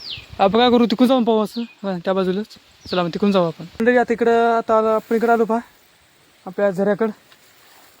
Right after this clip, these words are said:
आणि इकडे कसं एकदम इकडे चिखल आहे पहा. आता इकडे एवढा चिखल आहे, इकडे चालणं म्हणजे लय मुश्किल आहे. आणि या जागी कसं आहे, सर्प राहतात पहा, म्हणजे कसं आहे, गरमी व्हायली ना, ते असं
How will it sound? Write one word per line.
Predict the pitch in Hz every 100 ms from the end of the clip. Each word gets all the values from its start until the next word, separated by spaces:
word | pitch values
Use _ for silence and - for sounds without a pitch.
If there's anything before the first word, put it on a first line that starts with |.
| -
आणि |
इकडे | 202 214
कसं | 226 233
एकदम | 233 226 233
इकडे | 240 233
चिखल | 226 254
आहे | 240
पहा. | 214 226 _ _ _ _ _ _ _ _ _ _ _ _ _ _ -
आता | 277
इकडे | 202
एवढा | 220 220 233
चिखल | 226 247 247
आहे, |
इकडे | 240 - 208 226 -
चालणं | 220 220 233
म्हणजे | 240 233
लय |
मुश्किल | 240 - 240
आहे. | 233
आणि | 220
या | 208
जागी | 208 220 240
कसं | 233 240
आहे, | 233
सर्प | - 220 -
राहतात | 240 214
पहा, | 202 220
म्हणजे | 220 180 202
कसं | 208
आहे, | 220 _ _ _ _ - _ _ 175
गरमी | 208 226
व्हायली | 240 254
ना, | 247 233 233
ते |
असं | 226